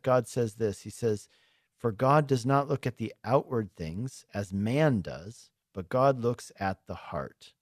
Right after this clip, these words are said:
And so here's, here's really the most important thing. It's not so much what's in your hands, or let's say in this case, what's on your face or on your head, as much as what is in your heart.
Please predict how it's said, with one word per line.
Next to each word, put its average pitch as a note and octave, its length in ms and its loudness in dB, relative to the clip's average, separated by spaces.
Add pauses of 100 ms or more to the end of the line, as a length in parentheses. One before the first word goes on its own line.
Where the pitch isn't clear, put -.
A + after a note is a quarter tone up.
(320)
And G#2+ 160 -4
so B2+ 200 0
here's, D3 460 -2
here's C3+ 320 -2
really B2+ 160 0
the G#2+ 80 -6
most A2 260 -4
important F#2 400 -6
thing. D#2 240 -12 (320)
It's A2 120 -10
not C#3+ 180 0
so - 120 -2
much C3 280 0
what's B2 200 -4
in B2 100 -2
your A2+ 120 -2
hands, C3+ 540 -2
or A#2 120 -4
let's A2 180 -2
say G#2+ 240 0
in A2 140 0
this A#2+ 160 -6
case, A#2 280 -6
what's A2+ 180 -4
on A#2+ 120 -2
your G2 140 -4
face C3+ 480 -2
or A2 80 -6
on G#2 120 -4
your F2+ 100 -8
head, B2 340 -2 (360)
as A2+ 120 -2
much A#2+ 260 -4
as A#2+ 160 -8
what A#2 120 0
is A2 160 -4
in A2+ 100 -4
your F#2 120 -4
heart. D#2+ 420 -8